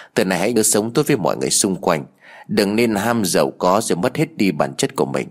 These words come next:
Mình không xấu, nhưng chính công việc của mình làm vô hình đã làm cho mình trở nên xấu xa lúc nào chẳng biết. Giờ mấy người đi tránh nạn cũng có thể trở về nhà được rồi, mọi người cứ yên tâm."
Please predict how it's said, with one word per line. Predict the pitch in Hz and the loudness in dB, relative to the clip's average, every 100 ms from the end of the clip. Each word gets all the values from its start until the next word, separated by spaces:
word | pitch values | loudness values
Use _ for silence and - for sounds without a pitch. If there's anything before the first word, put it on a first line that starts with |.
| - - - - - - | -12 -20 -20 -20 -20 -4
Mình | 104 87 | 0 0
không | - 101 | 0 0
xấu, | 92 98 104 156 - - | 2 2 2 0 -6 -2
nhưng | 117 104 | 0 0
chính | 127 190 | 0 0
công | 185 131 92 | 0 0 2
việc | 90 - | 0 0
của | - 80 | 0 0
mình | 80 69 71 | 0 -4 -4
làm | 69 - _ - - - | -4 -6 _ -20 -10 0
vô | 147 | 2
hình | 104 92 90 | 2 -2 0
đã | 139 | 0
làm | 117 85 80 | 2 0 -2
cho | 127 | -2
mình | 101 82 - | 0 0 0
trở | 78 | 0
nên | 85 85 | 0 0
xấu | - 101 | 0 0
xa | 131 - 85 | 0 0 0
lúc | 127 | 0
nào | 95 69 | -2 -6
chẳng | - 67 - | -4 -6 0
biết. | 135 - - _ _ - - - - | -2 -2 -12 _ _ -20 -20 -10 0
Giờ | 98 107 98 | 4 6 6
mấy | 117 | 4
người | 151 98 90 | 0 2 2
đi | 87 113 110 | 2 0 0
tránh | - 117 165 | 0 2 2
nạn | 87 64 85 - | 0 -2 -2 -2
cũng | 139 | 0
có | - - | 0 0
thể | 92 - | -2 0
trở | 92 | 0
về | 76 78 | 0 0
nhà | 69 71 | -2 -4
được | 71 - | -4 -2
rồi, | - 71 - _ - | 0 0 -2 _ -2
mọi | 85 | 0
người | 80 76 | -2 -2
cứ | 110 | -2
yên | - 90 - | -2 -4 -2
tâm." | 76 | -4